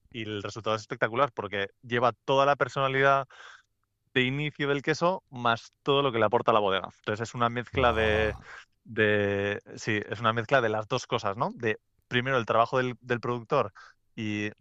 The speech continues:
Speaker 1: que ha, después de ordeñar las, las cabras, ha elaborado ese queso majorero y luego el trabajo del afinador, que es una figura que hoy en día todavía no se conoce mucho aquí en Euskadi, pero que tiene un valor esencial en la,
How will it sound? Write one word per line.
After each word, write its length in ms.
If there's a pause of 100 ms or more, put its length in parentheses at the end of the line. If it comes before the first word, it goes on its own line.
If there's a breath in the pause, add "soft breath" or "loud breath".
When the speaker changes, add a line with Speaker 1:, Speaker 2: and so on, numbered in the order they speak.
(120)
Speaker 1:
que 100
ha, 180 (140)
después 460
de 60
ordeñar 200
las, 240
las 240
cabras, 500
ha 80
elaborado 320
ese 200
queso 180
majorero 460 (140)
y 160
luego 220
el 80
trabajo 300
del 140
afinador, 540
que 180 (240)
es 160
una 400
figura 380
que 160
hoy 200
en 160
día 220
todavía 240
no 140
se 540 (360 soft breath)
conoce 340
mucho 240
aquí 120
en 80
Euskadi, 400 (520 soft breath)
pero 300
que 420
tiene 160
un 60
valor 380
esencial 460
en 140
la, 260